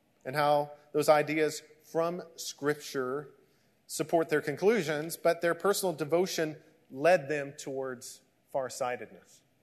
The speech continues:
They use Scripture as a cudgel rather than a s-, scalpel. Right? Instead, let the Scripture speak into your own life and seek understanding. Right? That means we have to be listening.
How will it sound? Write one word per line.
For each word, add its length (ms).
They 200
use 260
Scripture 400
as 100
a 60
cudgel 680
rather 240
than 140
a 40
s-, 160
scalpel. 540
Right? 180
Instead, 540
let 180
the 80
Scripture 340
speak 320
into 180
your 180
own 180
life 460
and 120
seek 340
understanding. 600
Right? 180
That 100
means 180
we 100
have 140
to 80
be 120
listening. 460